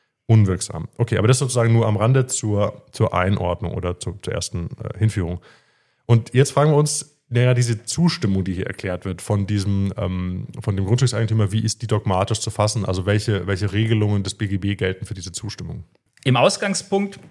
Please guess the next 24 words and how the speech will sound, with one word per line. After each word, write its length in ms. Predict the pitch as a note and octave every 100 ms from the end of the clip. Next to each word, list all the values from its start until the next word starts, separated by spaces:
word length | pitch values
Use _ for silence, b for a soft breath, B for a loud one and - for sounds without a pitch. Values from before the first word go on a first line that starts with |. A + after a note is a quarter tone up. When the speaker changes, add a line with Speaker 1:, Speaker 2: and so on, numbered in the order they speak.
| _ _
Speaker 2:
ist 200 | - D3
dann 120 | D3+ C#3+
zunächst 680 | D3+ D3+ E3 - - _ -
ganz 200 | C3+ E3+
unumstritten, 720 | G3 G#3 - F3+ F3+ F3 D3+
dass 300 | - D#3+ -
diese 200 | C#3+ B2+
Zustimmung 760 | - G#3+ - - F3+ F#3+ F#3
im 180 | - B2+
Sinne 240 | C#3 C#3
der 300 | B2 A#2+ A#2+
Paragraphen 720 | A#2 - - B2 A#2+ B2 A#2+ A2+
fünf 360 | - D3+ D3
und 120 | A#2+
sechs 380 | A2+ C3 C#3 -
Erbbaurechtsgesetz 1080 | - C#3 D3 C3+ C#3 - - B2 C3+ B2+ -
eine 200 | B2 B2
solche 560 | B2 C3 C#3 B2+ B2+ B _
im 120 | - B2+
Sinne 260 | C#3 C3+
der 380 | A#2+ A#2+ B2 A#2+
Paragraphen 640 | A#2 A#2+ A#2 B2+ A#2+ B2+
hundertzweiundachtzig 1120 | B2 B2 A2+ - G#2+ C#3 D3+ C#3 - - C3+ -
folgende 720 | - C3+ B2+ C3 B2 B2